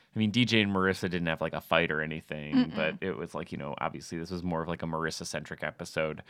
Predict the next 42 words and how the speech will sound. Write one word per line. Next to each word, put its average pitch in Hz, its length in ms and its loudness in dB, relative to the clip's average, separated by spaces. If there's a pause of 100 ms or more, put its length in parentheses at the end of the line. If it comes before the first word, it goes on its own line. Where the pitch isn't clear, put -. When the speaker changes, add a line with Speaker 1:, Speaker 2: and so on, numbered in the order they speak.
(340)
Speaker 1:
and 117 120 -2
everyone 90 260 2
else 78 160 -4
is - 80 -10
kinda 78 220 -6
like, - 220 -12
"Eh, 196 100 -4 (1080)
we're 370 60 2
Speaker 2:
Yeah. - 60 0
Speaker 1:
good. 131 220 0 (360)
Speaker 2:
Yeah. 226 160 -4
Speaker 1:
We're 156 120 -4
good 160 200 -4
now." 82 220 -2 (120)
Speaker 2:
We're - 100 -4
Speaker 1:
And 170 200 2
Speaker 2:
okay. 165 80 4
Speaker 1:
on 156 60 2
a 156 40 0
nice 147 280 2
note, 107 160 6
it - 20 6
was 95 120 2
a 104 40 0
precious, 101 420 0
it 110 40 -2
was 110 80 -2
a 110 40 -16
precious 104 300 6
note 90 220 2
to - 60 -16
be 110 100 4
like, 101 160 2
"We're 123 100 0
gonna 127 160 4
help 117 240 2 (580)
fix - 260 -4
Marissa." - 500 -8 (120)
Speaker 2:
Yeah. 220 280 -10 (440)
Speaker 1:
Yeah. 208 260 -4 (280)
Speaker 2:
Aw. 220 540 -8
Speaker 1:
Oh, 226 60 -12